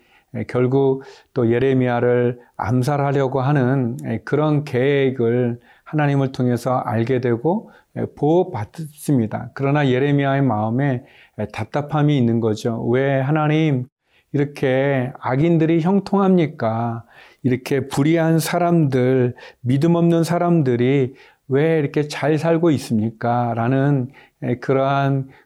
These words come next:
궁금함을, 또 그러한 안타까움을 하나님께 말씀드리는 거죠. 에, 유다를 공격하는 바벨론이 강성함, 또 그들이 승승장구하는 것처럼 보여지는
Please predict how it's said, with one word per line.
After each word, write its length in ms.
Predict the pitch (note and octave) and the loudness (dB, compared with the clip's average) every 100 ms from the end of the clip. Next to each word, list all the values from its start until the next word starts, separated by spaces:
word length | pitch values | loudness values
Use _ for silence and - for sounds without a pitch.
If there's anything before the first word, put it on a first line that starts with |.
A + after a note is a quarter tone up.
| _ | _
궁금함을, 920 | - D3 D#3+ E3+ C#3 A#2 A#2+ A#2 A2+ - | -2 2 4 4 2 2 2 0 -2 -4
또 180 | A2 G#2+ | -4 -2
그러한 300 | B2 B2 C3 | -2 0 0
안타까움을 1040 | G#2+ A2 C#3+ D3 B2 A#2 A#2 A#2 B2+ D#3+ - _ | -4 -4 -4 -2 -2 -2 -2 -2 -2 -4 -10 _
하나님께 440 | - C#3 B2 C3+ | -6 -2 -2 -2
말씀드리는 1080 | B2 A2 G2+ - B2 A#2+ A#2 - A#2 B2 B2 | -2 -2 -4 -2 0 0 -2 -4 0 0 0
거죠. 420 | A2 G#2+ - A2+ A2 - - - - | -2 -4 -6 -6 -8 -18 -20 -16 -6
에, 160 | A2 A2 | -2 0
유다를 520 | B2 C#3+ D3+ D3+ D3+ | 2 2 2 2 2
공격하는 920 | D3+ C#3+ D3 D3 C3 C3 C3+ C3 B2+ A#2 | 0 0 0 0 0 2 2 0 -2 -4
바벨론이 880 | B2 A#2 C3 B2+ B2 B2 B2 B2 B2 - | -2 0 2 2 2 2 2 0 -2 -8
강성함, 760 | - A#2+ C3 C3 C#3+ A#2+ G#2+ A2+ - - - - | -6 0 0 0 0 0 -2 -4 -10 -20 -14 -4
또 200 | A#2+ A#2 | -4 -2
그들이 580 | C3+ C#3 C3+ C3+ C3+ C3+ - | -2 0 2 2 0 -6 -16
승승장구하는 1080 | - G3 E3+ F3 E3+ C#3+ B2 C#3 D3 C#3+ C#3 | -2 0 2 2 0 0 0 0 2 2 0
것처럼 440 | C3 D3 C#3 C3+ | 0 0 -2 -2
보여지는 760 | B2 A#2+ A#2+ A#2 B2+ E3 C3 | 0 0 0 0 0 0 -2